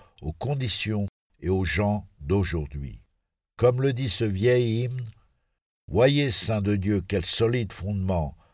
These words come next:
pour votre foi vous avez dans sa parole. Que peut-il dire de plus que ce qu'il a déjà dit, à vous qui vous êtes réfugiés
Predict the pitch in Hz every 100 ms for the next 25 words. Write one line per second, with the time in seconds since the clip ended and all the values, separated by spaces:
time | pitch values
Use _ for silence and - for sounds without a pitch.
0 | _ - 92 95 104 120 113 - 123 120
1 | 98 95 95 92 98 92 85 92 82 92
2 | 80 82 71 64 - _ _ _ _ -
3 | 165 147 127 - 110 104 98 92 82 101
4 | 101 85 - - - 82 90 82 98 87
5 | 90 78 80 82 71 80 67 - _ _
6 | - 92 92 117 95 - 80 90 98 87
7 | - 104 - 101 - 87 85 85